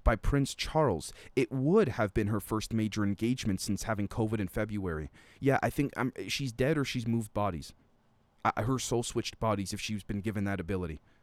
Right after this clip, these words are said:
That, that's my humble opinion. Or she was entered into, again, I know I'm gonna sound crazy here, but her body was entered into, and then,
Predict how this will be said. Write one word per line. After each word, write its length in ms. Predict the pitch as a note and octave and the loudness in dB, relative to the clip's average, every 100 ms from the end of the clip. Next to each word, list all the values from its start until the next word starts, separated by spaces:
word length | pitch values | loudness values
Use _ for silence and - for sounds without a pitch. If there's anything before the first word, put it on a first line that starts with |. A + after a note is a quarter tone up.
| _ _ _ _ _ _ - | _ _ _ _ _ _ -8
That, 200 | B2 - | -8 -2
that's 220 | A#2+ - | -4 0
my 80 | C3+ | 2
humble 240 | A#2 A2 G#2+ | 2 2 0
opinion. 320 | - F#2+ F2+ | 0 0 2
Or 160 | B2+ | 2
she 160 | C#3+ C#3 | 2 2
was 160 | B2+ A#2 | 0 0
entered 340 | A#2+ B2 A2 | -2 0 -2
into, 480 | - A#2+ - D3 C#3+ - | 2 0 2 -2 -2 -6
again, 280 | G#2+ G#2+ F#2+ | -6 -2 -2
I 100 | G2+ | 2
know 100 | A#2 | 2
I'm 80 | B2+ | 4
gonna 100 | C3 | 2
sound 240 | - B2+ | 0 -2
crazy 260 | A#2+ B2+ G#2+ | 2 2 2
here, 140 | G#2 | -4
but 120 | F#2+ G#2 - - | -2 -4 -6 -2
her 100 | B2 | 2
body 280 | B2+ B2+ | 4 4
was 220 | A#2 A2 - | 2 0 0
entered 320 | A#2+ - A#2 | -2 0 0
into, 360 | G#2+ C3+ F3 F3 - - - | 0 0 0 -2 -4 -20 -10
and 140 | - C#3 | -4 2
then, 260 | C#3 C3 | 4 4